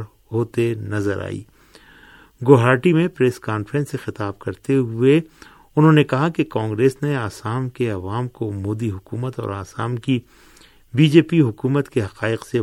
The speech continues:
واف-، واقف کروایا ہے۔ یہ انتخابات آسام اور اس ریاست کے عوام کے مستقبل کے لیے گیم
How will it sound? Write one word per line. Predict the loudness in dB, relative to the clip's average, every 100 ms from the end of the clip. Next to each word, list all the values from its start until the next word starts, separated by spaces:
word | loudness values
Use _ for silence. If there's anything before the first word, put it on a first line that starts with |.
| -4
واف-، | -8 -10 -16 -20 -10
واقف | -6 -6 -6 -8 _
کروایا | -10 -8 -6 -6 -4
ہے۔ | -4 -6 _ -20 -20 -20 _ 4
یہ | 6
انتخابات | 6 2 -2 -2 -2 -4 -6
آسام | -6 -8 -6 -6 -4
اور | -6
اس | -8 -6
ریاست | -8 -8 -8 -10
کے | _ -10
عوام | -8 -8 -8
کے | -8
مستقبل | -10 -12 -16 -20 -6 -6
کے | -4 -6
لیے | -6 -2 -2 -2 -6 _ _ _ _
گیم | -2 0 0 -4 -10